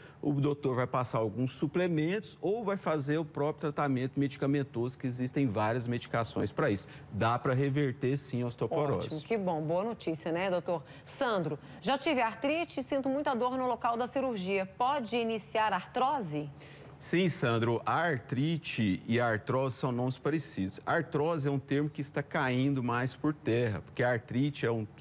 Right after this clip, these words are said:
Speaker 1: relacionada à inflamação da cartilagem. A artrose seria um termo de degeneração.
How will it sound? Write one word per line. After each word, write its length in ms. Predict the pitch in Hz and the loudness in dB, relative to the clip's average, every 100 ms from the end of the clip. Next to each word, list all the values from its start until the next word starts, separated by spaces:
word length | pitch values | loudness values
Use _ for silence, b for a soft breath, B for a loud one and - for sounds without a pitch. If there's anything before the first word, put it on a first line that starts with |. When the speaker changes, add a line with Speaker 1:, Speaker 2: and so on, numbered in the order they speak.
| - | -2
Speaker 1:
relacionada 560 | 107 113 - 113 113 117 | 0 2 0 0 2 0
à 40 | |
inflamação 720 | 120 131 127 120 - 147 170 | 0 0 2 0 0 0 2
da 120 | 170 | 0
cartilagem. 600 | - 135 - 127 104 95 B B B | 0 -2 0 0 2 0 B B B
A 60 | 104 | 0
artrose 440 | 113 - 127 135 | 0 2 0 0
seria 220 | - 131 131 | 0 0 0
um 40 | |
termo 260 | - 127 131 | 0 0 0
de 140 | 131 | -2
degeneração. 1000 | 107 147 147 143 151 151 139 - 92 | 0 2 2 2 2 2 0 -2 -2